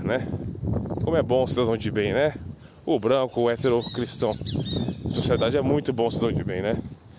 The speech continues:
É isso, jovem. Então, tipo, isso aí é um outro exemplo de boca a boca muito forte que aconteceu aí nesses últimos tempos, né?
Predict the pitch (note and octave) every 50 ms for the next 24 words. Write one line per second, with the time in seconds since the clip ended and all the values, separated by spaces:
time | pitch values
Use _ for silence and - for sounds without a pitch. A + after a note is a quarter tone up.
0 | - - - - - - - - - - - - E3 D3 A2 A#2 A#2+ A#2 - G#2+
1 | F2+ F2+ F#2 F2+ E2 F2 - - - - - - - - G#2+ G#2+ - D3+ D3+ D3+
2 | D3+ - - - - D#3 C#3 B2 A2+ - - - - - - - - - - -
3 | - - - - - - - - - - G2+ - - C3 B2+ C#3 C#3 C#3+ D3 D3
4 | C#3+ D3 D3 C#3 C3+ B2+ B2 B2 - - - - C3 C#3+ C#3 D3 C3 A2 B2 B2+
5 | B2+ - B2+ A#2+ A#2+ A#2+ A2+ A2 - - - G#2 A2 A#2+ C3+ A#2 A2 A#2+ - -
6 | A2+ B2 C3+ D3+ - - F#3 - - A2+ A2+ A2+ C3+ - - - - - - -
7 | - - - - - - - - - - - A#2+ - B2 A2 - - A#2 A2+ G#2+
8 | G2+ G2 A#2 B2 A#2+ - - - A#2+ A2+ - - - - B2+ C3 C3+ - G#2+ G#2+
9 | G#2 G#2 - - - - - - - - - - - - - - - - - -
10 | - - G2+ G2+ -